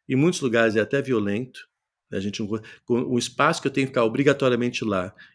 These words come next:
e ele não me interessa, o que é que eu estou fazendo aqui, causa violência,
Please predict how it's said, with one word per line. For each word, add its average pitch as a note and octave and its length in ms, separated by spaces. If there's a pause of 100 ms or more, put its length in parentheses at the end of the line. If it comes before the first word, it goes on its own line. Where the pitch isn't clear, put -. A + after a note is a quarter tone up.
e A2+ 120
ele A#2 100
não C3 160
me D#3+ 80
interessa, B2+ 440
o G2+ 40
que - 160
é E3+ 60
que E3+ 100
eu A#2 40
estou D3+ 220
fazendo A2 400
aqui, A#2+ 480 (520)
causa C#3+ 480
violência, D3+ 760